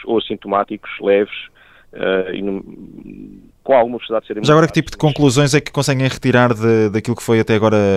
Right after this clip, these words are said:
Speaker 2: hum, estudado acerca de, destes comportamentos e deste tipo de, de surtos, o aparecimento, o desaparecimento e o, as consequências físicas também para os animais?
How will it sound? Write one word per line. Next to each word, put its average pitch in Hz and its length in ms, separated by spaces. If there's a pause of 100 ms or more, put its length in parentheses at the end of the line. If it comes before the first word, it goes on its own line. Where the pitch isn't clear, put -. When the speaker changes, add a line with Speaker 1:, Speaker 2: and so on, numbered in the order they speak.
Speaker 2:
hum, 87 300
estudado 113 460
acerca 107 400
de, 101 240
destes 104 240
comportamentos 113 680
e 113 60
deste 107 160
tipo 104 220
de, 107 160
de 101 100
surtos, 131 360
o 117 40
aparecimento, 113 560
o - 20
desaparecimento 107 640
e 110 40
o, 104 120 (320)
as 113 140
consequências 117 680
físicas 110 420
também 107 180
para 107 120
os 98 80
animais? 90 440